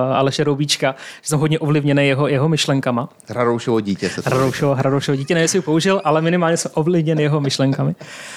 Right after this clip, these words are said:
Speaker 1: A
Speaker 2: Všichni jsme děti, Rado.
Speaker 1: <laughs> Je to tak, je to tak, je to tak.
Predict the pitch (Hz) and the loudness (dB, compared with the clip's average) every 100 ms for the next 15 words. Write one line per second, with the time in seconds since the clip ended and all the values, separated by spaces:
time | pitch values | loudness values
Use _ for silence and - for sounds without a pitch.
0 | - - - _ _ _ - 139 131 127 | -18 -20 -20 _ _ _ -2 0 2 2
1 | 123 123 127 113 117 117 110 101 92 85 | 2 2 0 -2 -4 -6 -8 -6 -6 -8
2 | 85 80 147 123 117 - - 202 - 160 | -10 -6 -4 -2 0 0 2 2 2 2
3 | - 135 131 147 151 143 127 127 131 131 | 2 2 2 2 0 2 0 0 -2 -4
4 | 113 | -4